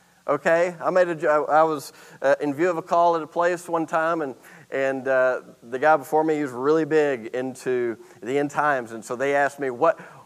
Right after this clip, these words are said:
what am I? Are you premillennialist, postmillennialist,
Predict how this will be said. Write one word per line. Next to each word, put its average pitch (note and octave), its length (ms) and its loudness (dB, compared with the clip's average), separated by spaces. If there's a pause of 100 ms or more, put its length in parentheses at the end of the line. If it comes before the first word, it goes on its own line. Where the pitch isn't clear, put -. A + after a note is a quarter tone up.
(140)
what E3 220 4
am G3+ 100 0
I? F3 180 4
Are - 20 2
you D3+ 140 -2
premillennialist, F#3 1080 0 (100)
postmillennialist, F3 1120 -2